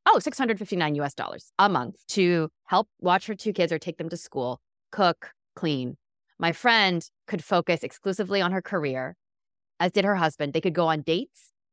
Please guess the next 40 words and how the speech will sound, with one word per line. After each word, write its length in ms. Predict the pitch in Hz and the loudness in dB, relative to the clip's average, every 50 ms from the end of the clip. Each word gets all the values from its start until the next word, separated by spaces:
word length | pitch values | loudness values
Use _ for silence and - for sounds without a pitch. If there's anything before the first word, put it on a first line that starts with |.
| _ - | _ 0
date 180 | 185 190 - - | 0 2 2 0
nights 400 | 165 147 147 - - - - - - | -2 -4 -4 -6 -10 -16 -14 -2 0
every 260 | 180 214 262 370 311 | 0 2 2 2 2
night 360 | 175 139 - 80 - - - _ _ _ _ _ _ - | 0 0 -2 -4 -6 -10 -12 _ _ _ _ _ _ -4
after 180 | 170 180 - 185 | -4 -4 0 0
their 120 | 185 185 | -2 0
kids 180 | - 196 180 170 | 0 -2 -4 -2
went 120 | 175 170 | -4 -6
to 40 | 208 180 | -4 -2
bed 220 | 175 143 151 - | -2 -2 -2 -2
'cause 220 | - 180 170 156 _ _ | -6 -8 -8 -8 _ _
their 160 | - 165 156 160 | -2 0 0 2
nanny 340 | 180 240 359 359 214 175 | 2 2 2 2 2 2
was 160 | 170 170 165 175 | 0 0 0 0
always 220 | 165 170 180 175 | 0 0 0 0
at 80 | 175 - | -2 -2
home. 300 | - 311 339 - 117 - _ _ _ _ _ - | -2 -4 -4 -4 -6 -12 _ _ _ _ _ -4
They 80 | 190 | -2
would 120 | 190 208 180 | 0 0 -2
just 140 | 202 180 | -2 -2
walk 240 | 185 175 180 196 208 | 0 2 2 2 2
to 100 | - 226 | -2 -8
the 80 | 180 185 | -8 -6
nearby 460 | 180 180 180 170 165 175 160 156 160 | -4 -4 -4 -2 2 2 2 2 2
shopping 340 | - - 185 190 - 196 175 | 0 0 -2 -2 -2 -4 -6
center, 300 | - 165 123 104 117 123 | -8 -10 -10 -10 -10 -8
which, 140 | 147 160 - | -8 -6 -4
by 100 | - 165 | -2 -2
the 60 | 160 | 0
way, 80 | 160 156 | 0 0
in 80 | 151 | 0
Asia, 400 | 147 - 170 180 170 165 151 135 135 | 0 0 0 0 0 0 -4 -4 -6
there's, 140 | 143 131 - | -8 -8 -10
like, 100 | 147 139 | -10 -6
a 40 | |
shopping 260 | - - 151 147 147 147 | -4 -2 -2 -2 -4 -8
center 200 | - 143 139 135 | -10 -10 -10 -10
around 140 | 123 131 | -8 -8
every 160 | 127 139 131 131 | -8 -8 -10 -12
corner, 380 | - - 165 151 117 120 117 | -8 -6 -6 -4 -4 -6 -8